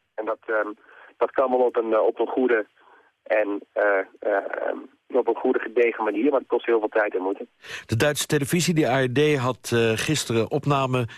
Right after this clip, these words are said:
Speaker 2: gemaakt in de stad Homs. Eh, d-, daarin wordt gem-, gewacht gemaakt van een echt rebellenleger, een Syrisch vrijheidsleger dat op zijn beurt de regeringstroepen weer onder vuur neemt. Is, is er echt zo'n rebellenleger?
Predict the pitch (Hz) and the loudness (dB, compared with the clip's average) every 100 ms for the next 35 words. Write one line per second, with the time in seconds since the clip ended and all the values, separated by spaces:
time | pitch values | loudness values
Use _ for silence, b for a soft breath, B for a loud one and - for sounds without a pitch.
0 | B B 117 147 165 - 135 - 120 110 | B B 0 2 0 -2 -2 0 -2 0
1 | 110 139 190 - B B B 135 139 139 | 0 2 0 -2 B B B 0 2 4
2 | 139 123 - - 120 139 - 139 156 165 | 2 -2 -8 -10 -4 -4 -4 -2 0 0
3 | 147 160 151 160 - 151 151 127 127 131 | 2 2 2 2 2 0 0 -2 -4 -4
4 | - - 170 - 160 160 147 151 151 139 | -2 0 0 0 0 0 0 0 0 0
5 | 151 139 135 151 196 147 110 104 - 113 | -2 0 0 2 2 2 2 0 -2 -2
6 | 110 160 143 135 - - - - - 180 | 0 2 2 2 -2 -12 -20 -8 0 2
7 | 156 123 - 117 120 117 139 135 127 - | 4 2 0 2 2 2 0 0 -2 -6
8 | - - 127 - 185 170 156 147 143 147 | -20 -6 -4 0 0 2 2 0 0 0
9 | 151 - 190 - - 127 110 107 104 104 | 2 2 2 2 0 0 2 2 2 0
10 | 104 - 107 98 95 95 - - - 185 | -4 0 0 2 0 -2 -12 -6 0 0
11 | - 214 180 175 160 - 170 147 143 180 | 0 0 2 0 -2 0 0 0 2 2
12 | 151 113 101 - 151 | 2 2 0 0 -4